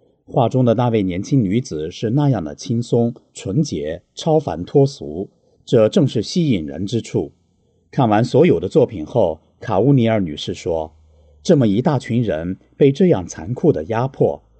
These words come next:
而这个世界却不知道该干些什么。我很伤心，也很愤怒，人类可以这样的残忍。她表示，法轮功学员面对迫害，仍坚守信仰，做好人，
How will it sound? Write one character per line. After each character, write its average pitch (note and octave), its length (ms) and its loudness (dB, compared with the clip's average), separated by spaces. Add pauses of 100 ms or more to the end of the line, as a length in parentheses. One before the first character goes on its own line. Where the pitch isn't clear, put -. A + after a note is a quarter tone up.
(240)
而 A2+ 220 2
这 F3 160 2
个 C#3 120 0
世 A#2 240 -2
界 G#2+ 400 2
却 - 160 0
不 B2 180 -2
知 E3 140 0
道 D#3+ 180 2
该 B2+ 160 -2
干 C#3+ 220 0
些 G2 160 -6
什 E2+ 180 -8
么。 D2+ 280 -10 (500)
我 A#2 120 4
很 A2+ 180 2
伤 C3+ 240 2
心， C#3 440 4
也 G#2+ 160 2
很 D#2+ 180 -4
愤 G2+ 300 0
怒， F#2+ 240 -2 (360)
人 B2 220 2
类 E3+ 140 6
可 D#3+ 180 4
以 G#2+ 140 2
这 F#3+ 160 2
样 C3+ 160 2
的 D#2 80 -8
残 F2 320 -6
忍。 F2 260 0 (560)
她 A2 140 -6
表 E2 180 -4
示， F#2 340 -4 (400)
法 G2+ 200 0
轮 G#2+ 160 2
功 D3+ 160 4
学 C3+ 160 2
员 F#2 360 -2
面 D#3+ 220 2
对 B2+ 160 4
迫 B2+ 240 0
害， F2+ 380 -6 (100)
仍 G#2+ 300 2
坚 F3 260 4
守 - 180 -4
信 D#3 260 2
仰， D2 300 -6 (120)
做 - 180 2
好 D2+ 280 -10
人， F2 340 -6